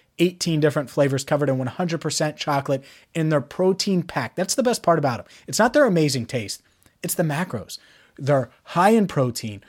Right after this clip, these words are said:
low in sugar, low in calories, high in fiber, perfect for you as you try to get that vacation bod ready to go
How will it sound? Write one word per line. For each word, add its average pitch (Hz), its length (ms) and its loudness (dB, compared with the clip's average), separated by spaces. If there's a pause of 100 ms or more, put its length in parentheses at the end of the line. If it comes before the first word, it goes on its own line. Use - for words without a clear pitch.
(260)
low 185 360 6
in 208 80 0
sugar, 117 420 -4
low 175 260 6
in 208 120 2
calories, 131 400 0
high 185 220 -2
in 208 100 -2
fiber, 143 360 0
perfect 208 540 -4
for 208 140 2
you 151 400 4 (280)
as 127 200 -4
you 120 80 -6
try 156 240 2
to 180 40 4
get 165 180 2
that 160 180 2
vacation 151 640 0
bod 156 260 4
ready 151 260 4
to 143 60 -2
go 143 460 4